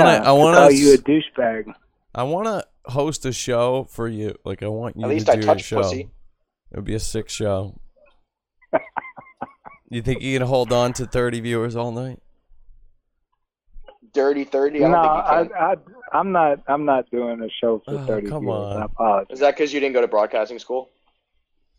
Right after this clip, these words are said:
Speaker 2: Right, exactly that. Ex-, you hit the nail on the head, sir. It, it's
Speaker 3: Oh, you're a carpenter?
Speaker 2: exactly. I,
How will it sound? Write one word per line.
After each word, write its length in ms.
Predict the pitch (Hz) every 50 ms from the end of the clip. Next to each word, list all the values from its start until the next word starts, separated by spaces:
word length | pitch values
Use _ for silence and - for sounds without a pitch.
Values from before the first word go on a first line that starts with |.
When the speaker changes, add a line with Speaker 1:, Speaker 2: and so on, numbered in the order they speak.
| _ _ -
Speaker 2:
Right, 420 | - 139 127 160 156 131 123 127
exactly 600 | 113 113 117 117 113 123 127 131 131 - - 135 131 120
that. 320 | 117 110 98 92 90 - -
Ex-, 140 | 120 120 120 - - -
you 400 | 135 120 131 139 139 139 131 120
hit 240 | - - 135 135 -
the 80 | 120
nail 240 | 113 113 120 123 123
on 180 | 120 123 120 117
the 100 | 107 95
head, 220 | - 113 107 98 - -
sir. 200 | - 101 95 - _ _ _ _ _ _ _ _ _ _ -
It, 180 | 123 127 - -
it's 140 | - 117 117
Speaker 3:
Oh, 60 | 139
you're 180 | 131 107 110 104
a 40 | 95
carpenter? 360 | - 143 123 113 139 - 117
Speaker 2:
exactly. 560 | 117 117 110 - - 120 110 107 104 104 - _ _ _ _ _ _ _ _ _ _ _ _ _ _ _ _ _ _ _ _ _ _ _ _ _ _ _ _ _ _ _ _ _ - -
I, 440 | 220 233 247 247 - - 113 120